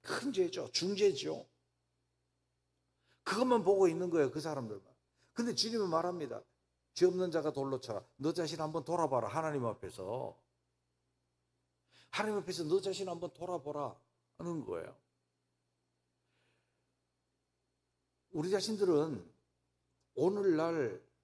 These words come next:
이 세대를 살고 있는데 오늘날 세대가 어떤 세대인가 하니까요. 요즘에 뉴스 보기가 두려워요. 그래서 우리 아이들이 앞으로 어떻게 될까 걱정이에요. 이 사회가 어떻게 될까 걱정이에요.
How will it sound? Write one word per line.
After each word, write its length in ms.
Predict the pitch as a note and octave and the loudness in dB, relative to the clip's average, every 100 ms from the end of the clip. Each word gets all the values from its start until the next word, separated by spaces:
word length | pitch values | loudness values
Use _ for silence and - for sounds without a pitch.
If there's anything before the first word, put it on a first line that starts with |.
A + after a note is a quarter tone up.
| _ _ _ _ _ _ _ _ _ _ | _ _ _ _ _ _ _ _ _ _
이 180 | D#3 D#3+ | -8 -6
세대를 440 | - F#3+ F#3+ F3+ | -4 -2 0 0
살고 380 | C3 D#3 D#3 D#3 | -2 -6 -4 -4
있는데 320 | B2+ A#2+ A#2 | -4 -4 -4
오늘날 420 | B2+ E3+ E3+ D#3 A#2 | -4 -4 -2 -2 -2
세대가 600 | D3+ D3 D#3 C3 G2 - _ - | -6 -6 -6 -6 -6 -10 _ -12
어떤 400 | B2+ - F3 D3 | -10 -4 -6 -4
세대인가 460 | C#3+ C3+ C3 A#2 | -10 -8 -8 -10
하니까요. 580 | G2+ G2 - G#2+ - - _ _ _ _ _ _ _ _ _ _ - | -12 -16 -16 -16 -16 -20 _ _ _ _ _ _ _ _ _ _ -6
요즘에 320 | A#2+ F3 D3+ | -4 -2 -2
뉴스 320 | C3 E3 F3 | -2 -4 -6
보기가 400 | D#3 C3+ C#3 A#2+ | -10 -8 -6 -6
두려워요. 600 | - A2+ B2+ B2+ F#2+ E2+ - _ _ | -6 -4 -2 -4 -6 -10 -16 _ _
그래서 240 | - D3 D3 | -10 -8 -6
우리 180 | C#3+ | -6
아이들이 360 | D3 E3+ D#3+ - | -8 -8 -8 -8
앞으로 400 | D3 - E3 C3 | -10 -10 -8 -8
어떻게 260 | E3 - _ | -10 -18 _
될까 340 | E3+ - C#3 | -14 -14 -20
걱정이에요. 560 | - F3 - F#3 D#3 A2+ | -10 -8 -4 -2 -2 -4
이 140 | D3+ | -4
사회가 340 | A#2+ D3 D#3 C3+ | -8 -8 -4 -4
어떻게 320 | C3+ - C#3 | -4 -10 -10
될까 280 | B2+ - B2+ | -10 -14 -16
걱정이에요. 640 | C#3 - C#3+ C3 - | -16 -16 -18 -18 -20